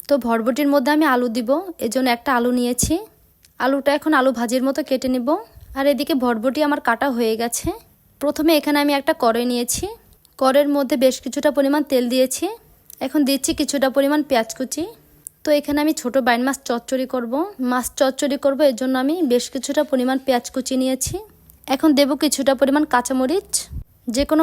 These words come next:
মাছ চচ্চড়িতে ঝাল বেশি না হলে খেতে ভালো লাগে না, এজন্য ঝালের মাপটা আমি খুব বাড়িয়ে দিয়েছি। এখানে দিয়েছি হাফ চামচ ধনিয়ার গুঁড়ো, আর দিয়েছি এক চামচ পরিমাণ হলুদের গুঁড়ো, এক চামচ লবণ, আর এখানে দিয়ে দেব দুই চামচ মরিচের গুঁড়ো।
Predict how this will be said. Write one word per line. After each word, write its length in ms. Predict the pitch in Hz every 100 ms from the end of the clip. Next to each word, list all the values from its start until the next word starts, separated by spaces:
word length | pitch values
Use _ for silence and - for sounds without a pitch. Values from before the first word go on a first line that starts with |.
| 302
মাছ 120 | 285 - -
চচ্চড়িতে 540 | 247 - 277 269 294 320 240
ঝাল 160 | 214 208
বেশি 180 | 240 277 262
না 60 | 254
হলে 160 | 269 277
খেতে 180 | 254 269 233
ভালো 140 | 214 220 226
লাগে 160 | 240 262
না, 60 | 381 - _ _ _
এজন্য 280 | 233 254 302 277
ঝালের 240 | 240 220 247
মাপটা 240 | 233 - 254
আমি 80 | 269 269
খুব 100 | 240
বাড়িয়ে 260 | 226 220 233 233
দিয়েছি। 320 | 247 - 339 440 - _ 277
এখানে 200 | 294 320 285
দিয়েছি 220 | 294 285 302
হাফ 120 | 247 -
চামচ 220 | 277 311 254
ধনিয়ার 280 | 240 233 233 233
গুঁড়ো, 180 | 254 359 440 - - - - 254
আর 80 | 285 262
দিয়েছি 260 | 302 302 311
এক 60 | 262 -
চামচ 240 | 302 320 -
পরিমাণ 280 | 277 262 285 269
হলুদের 360 | 247 240 247 233
গুঁড়ো, 200 | 254 285 440 - - - -
এক 60 | 247 -
চামচ 260 | 285 311 320 269
লবণ, 280 | 233 247 311 466 240
আর 80 | 247
এখানে 220 | 285 320 320
দিয়ে 120 | 269 269
দেব 80 | 285 269
দুই 100 | 269 -
চামচ 240 | 277 311 285
মরিচের 360 | 254 233 254 254 240
গুঁড়ো। 180 | 262